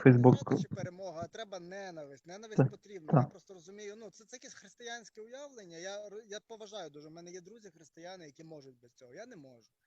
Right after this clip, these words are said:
Speaker 2: Тобто мені, мене ненависть, ну, тому що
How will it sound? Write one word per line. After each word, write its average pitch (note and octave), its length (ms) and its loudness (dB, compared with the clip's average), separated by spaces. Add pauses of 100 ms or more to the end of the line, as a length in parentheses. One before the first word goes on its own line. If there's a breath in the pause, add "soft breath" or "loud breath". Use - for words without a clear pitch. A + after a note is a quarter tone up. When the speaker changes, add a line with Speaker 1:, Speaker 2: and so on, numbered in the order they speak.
(460)
Speaker 2:
Тобто C3+ 520 -20 (160)
мені, G3 240 -20
мене G3 280 -16
ненависть, G3+ 540 -18
ну, D#3 240 -20 (120)
тому E3+ 160 -20
що E3+ 140 -20